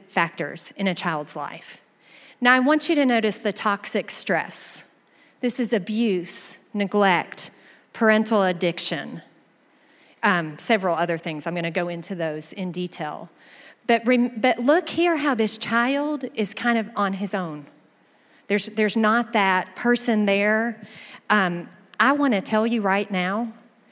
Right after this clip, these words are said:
if you are in a child's life and you sense that something's going on, be that protective factor in their life. Because a protective factor, an adult, a caring adult does not just have to be a parent.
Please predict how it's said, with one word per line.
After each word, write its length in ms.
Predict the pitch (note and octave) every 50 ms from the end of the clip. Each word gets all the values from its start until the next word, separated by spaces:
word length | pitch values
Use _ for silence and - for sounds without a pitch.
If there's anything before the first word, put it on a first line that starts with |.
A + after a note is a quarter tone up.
| - - - - -
if 180 | - G#3+ G#3+ G#3+
you 180 | A3 B3 C4
are 120 | B3 G3 F#3+
in 220 | - G#3 G#3 G#3+
a 120 | A3 G#3+
child's 460 | G#3 - G#3+ G3+ G3+ G3+ G3+ F#3 - G3+
life 640 | F#3 F3+ G3 A3+ B3 B3 - - - - - - - _ _ _ _ _ - - - - -
and 220 | G3 G3+ G3 F#3+
you 100 | G#3+ A#3
sense 480 | G#3+ - - - G3+ G#3+ A#3 A#3 - -
that 180 | - G3+ -
something's 520 | - - G#3+ G3 G3 F#3+ - G#3 G3 F#3 -
going 320 | - F#3+ F#3+ F#3+ F#3 F#3
on, 400 | F#3 F#3 F#3+ G3+ A3 A#3 A3+ G#3 - - - - - - - - _ - G#3+
be 180 | A3 E4 F4 D#4
that 220 | C4 G#3+ - -
protective 580 | - G3+ G3+ - G3 E3+ - - G3+ F3+ D#3+ -
factor 400 | - D#3+ E3 D#3+ - - F3 F3
in 120 | F3 E3+
their 140 | E3+ D#3+ D#3
life. 540 | D#3 D3+ D3 D3+ F3+ G#3 - - - - - _ _ _ _ _ - - - - -
Because 280 | A#3+ B3+ B3+ C#4+ B3+ B3
a 60 | A#3
protective 520 | - B3+ B3+ - D4+ D#4+ D#4+ - D#4 C#4
factor, 460 | - C#4+ C#4 C#4+ C4+ C#4+ - D4+ C#4+
an 180 | C#4 A#3+ A3+ A3
adult, 480 | G3+ G3 F#3 G#3+ G#3 A3+ C4 C4 - - -
a 100 | A3+ G3
caring 420 | G#3 - B3 C4 C4+ C#4 C#4 B3+
adult 320 | A#3 G3 G#3 G3+ G#3+ A#3 G3+
does 160 | G#3+ F#3+ G#3
not 260 | G3+ G#3 G3+ G#3 -
just 180 | - G#3+ G3+ -
have 140 | G#3 G3+ -
to 80 | G3+
be 140 | F3 G3+ F#3+
a 60 | E3+
parent. 480 | E3 F3 F3 D#3+ D3 D3 D#3 D#3+ - -